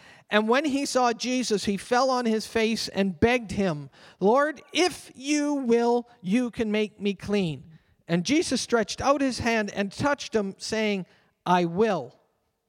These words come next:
be clean." And immediately, I love that word, immediately.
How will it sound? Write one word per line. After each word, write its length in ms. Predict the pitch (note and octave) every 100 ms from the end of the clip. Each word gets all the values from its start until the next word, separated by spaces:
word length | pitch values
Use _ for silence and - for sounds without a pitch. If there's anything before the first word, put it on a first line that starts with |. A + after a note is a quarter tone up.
| _ _ _ _ _ _ _ _ _ _ _
be 180 | G3+ E3+
clean." 480 | - - E3+ B2 - _ _ _ _ _ _ _ _ _ _ _ _ _ _ _ _ _ _ _ _ _ _ _ _ _ -
And 260 | F#3+ G3 - _ _ -
immediately, 840 | A3 A3+ B3 B3 G3 D3+ D#3+ C3 -
I 80 |
love 220 | G#3 A#3 G#3+
that 180 | G3
word, 260 | E3+ E3 D3 -
immediately. 720 | D#3+ E3 D#3 C#3 C#3+ C3